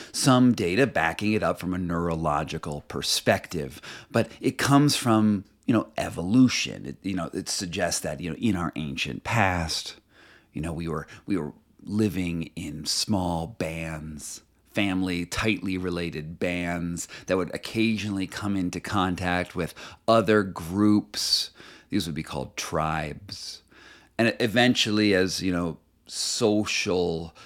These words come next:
uh, you know, formations got more complex, you know, anthropologist talks about sort of a hierarchy of band,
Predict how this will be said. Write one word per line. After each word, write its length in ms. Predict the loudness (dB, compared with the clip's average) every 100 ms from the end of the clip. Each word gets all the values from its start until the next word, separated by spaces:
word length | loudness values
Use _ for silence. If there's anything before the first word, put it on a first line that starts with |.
| -20 _ -8
uh, 380 | -6 -4 -8 -12 _ _
you 80 | -10
know, 80 | -10
formations 1000 | -2 0 0 2 6 6 6 0 -4 2
got 220 | 2 4
more 180 | 0 -2
complex, 720 | -4 -6 -2 6 6 6 0
you 80 | 0
know, 60 |
anthropologist 680 | 0 -2 -2 0 0 -2 -6
talks 260 | -4 -4 -4
about 280 | -6 -6 -6
sort 100 | -8
of 80 |
a 80 | -6
hierarchy 800 | -4 2 4 4 2 0 -2 -8
of 180 | -10 -4
band, 500 | -2 -2 -4 -6 -10